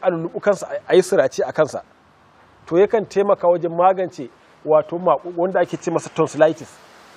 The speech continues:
Wannan shi ne abun da aka kawo guda ashirin da biyar da Garda yake magancewa. Ana nuna min cewa lokaci ya yi, idan muka dawo za mu ɗora a kan inda muka tsaya a kan bayani a kan wannan itace ɗin.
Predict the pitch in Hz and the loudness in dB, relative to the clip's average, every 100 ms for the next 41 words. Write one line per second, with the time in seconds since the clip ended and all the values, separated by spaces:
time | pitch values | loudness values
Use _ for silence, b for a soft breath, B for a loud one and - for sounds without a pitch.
0 | - - - - - - - - - - | -20 -20 -20 -20 -20 -20 -20 -20 -20 -20
1 | - 180 202 - 196 151 156 202 190 170 | 2 4 4 -2 -4 -4 -2 2 4 2
2 | _ _ _ _ _ _ _ _ - 185 | _ _ _ _ _ _ _ _ 0 0
3 | 185 185 185 202 202 _ _ 123 139 170 | 2 2 4 4 0 _ _ -14 0 2
4 | 185 175 - - 180 180 156 147 175 196 | 2 0 -6 -4 -6 -4 -6 0 0 0
5 | _ _ _ 131 139 131 185 185 185 170 | _ _ _ -10 -6 0 0 2 0 -2
6 | 147 160 147 135 147 127 - _ _ - | 2 2 2 -4 -4 -4 -4 _ _ -20
7 | - 170 190 185 190 175 165 175 160 180 | 0 4 4 2 -2 -4 0 0 0 -2
8 | 175 165 165 185 202 - _ _ _ 135 | -6 0 2 2 -2 -12 _ _ _ 0
9 | 175 196 185 165 175 180 185 170 190 175 | 0 0 -2 2 4 4 0 -2 -4 -4
10 | 139 143 160 175 151 147 147 - 175 156 | -4 -6 -10 -6 -6 -6 -10 0 2 2
11 | - _ _ - 131 175 156 151 165 170 | -2 _ _ -12 -4 -4 2 6 6 4
12 | 139 - 151 151 151 147 143 - 156 143 | -8 -6 -4 -2 -4 -4 -4 -4 -10 -12